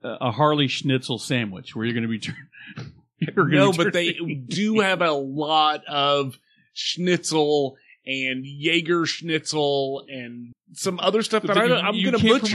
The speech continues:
Speaker 1: pronounce, yeah, I was reading one. I'm like, "I can't do Apfelst-, Apfelstrudel." I don't know if that's even right. I can make it sound like it might sound.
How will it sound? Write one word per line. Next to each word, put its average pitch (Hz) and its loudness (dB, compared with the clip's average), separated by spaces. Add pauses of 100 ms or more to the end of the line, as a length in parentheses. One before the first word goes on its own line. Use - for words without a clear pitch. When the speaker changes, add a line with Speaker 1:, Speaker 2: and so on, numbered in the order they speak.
Speaker 1:
pronounce, 151 -4
yeah, 135 4
I 151 4
was 175 4
reading 175 2
one. 156 2
I'm 147 0
like, 127 0
"I 131 2
can't 139 -2
do 139 0 (420)
Apfelst-, 135 0
Apfelstrudel." 131 -2
I 127 -2
don't 170 0
know 165 -2
if 165 -4
that's 175 -4
even 160 -4
right. 127 -2
I 110 -6
can 135 -6
make 131 0
it - -8
sound 180 -2
like 123 0 (440)
it 135 0
might 123 -2
sound. - -6